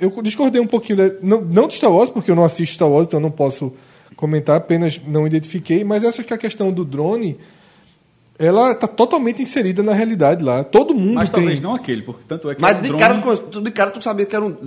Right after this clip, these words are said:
Speaker 3: quando
Speaker 1: Não,
Speaker 3: apareceu o
Speaker 1: eu,
Speaker 3: descobridor
Speaker 1: eu, eu não. Mas assim, o personagem do filme, sim.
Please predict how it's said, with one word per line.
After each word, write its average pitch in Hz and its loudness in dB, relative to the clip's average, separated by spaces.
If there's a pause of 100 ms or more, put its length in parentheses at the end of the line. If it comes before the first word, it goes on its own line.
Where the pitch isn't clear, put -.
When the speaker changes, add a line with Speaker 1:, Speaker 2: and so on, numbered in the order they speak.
(200)
Speaker 3:
quando 190 2
Speaker 1:
Não, 226 8
Speaker 3:
apareceu 202 6
o - -4
Speaker 1:
eu, - -
Speaker 3:
descobridor 214 8
Speaker 1:
eu, 196 8 (320)
eu 170 6
não. 139 4 (160)
Mas 165 4
assim, 185 -2
o 160 2
personagem 151 2
do 156 0
filme, 214 -4
sim. 143 -6